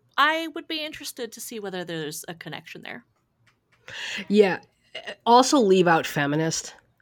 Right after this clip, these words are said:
Speaker 2: And I hate that. I mean, guys should definitely
Speaker 1: Oof.
Speaker 2: leave it, leave it out because nothing, nothing says, "I'm a toxic, nice guy," than admitting in your profile that you're a feminist.
Speaker 1: <laughs> Well.
Speaker 2: Like, hands down.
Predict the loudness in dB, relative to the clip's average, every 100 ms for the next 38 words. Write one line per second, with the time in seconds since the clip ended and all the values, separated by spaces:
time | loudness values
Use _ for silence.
0 | -4 0 2 2 2 0 0 -2 0 2
1 | 4 4 0 -8 -20 -14 -8 4 6 8
2 | 8 4 6 6 10 8 8 8 8 6
3 | 6 6 6 8 6 6 6 8 8 6
4 | 8 6 6 6 8 8 8 6 4 2
5 | 2 4 2 -2 -12 0 4 4 2 -2
6 | 2 4 6 6 4 0 0 -6 -4 2
7 | 2 2 2 4 6 4 0 -8 _ 2
8 | 4 2 -2 _ -20 _ _ _ _ _
9 | 2 6 8 8 6 6 4 4 4 2
10 | 0 0 -2 -2 -2 -6 -10 -14 -16 _
11 | -14 -14 _ -12 -12 _ -10 -10 _ -20
12 | _ -8 -8 -8 -6 -6 _ -20 -20 _
13 | _ -6 0 0 4 4 4 4 0 0
14 | -6